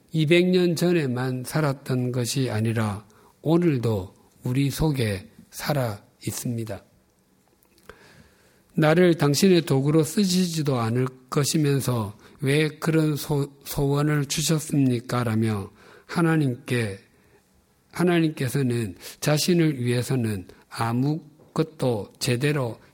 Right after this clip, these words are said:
해 주시는 일이 없다고 생각하곤 합니다.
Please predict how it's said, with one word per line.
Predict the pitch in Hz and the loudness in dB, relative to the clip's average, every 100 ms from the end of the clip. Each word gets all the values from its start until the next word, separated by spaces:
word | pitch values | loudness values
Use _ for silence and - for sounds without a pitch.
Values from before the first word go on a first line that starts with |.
| - | -4
해 | 151 139 | -2 -2
주시는 | 143 156 - 165 143 135 | -2 -2 2 2 2 0
일이 | 113 113 131 131 | 0 0 0 -2
없다고 | 98 - 127 123 135 139 139 - - | -8 -6 -4 -2 -2 -4 -6 -12 -20
생각하곤 | - 147 135 131 123 - 127 127 120 127 127 _ | -8 -4 -2 -4 -6 -8 -8 -6 -6 -6 -10 _
합니다. | - 113 101 95 | -8 -8 -8 -12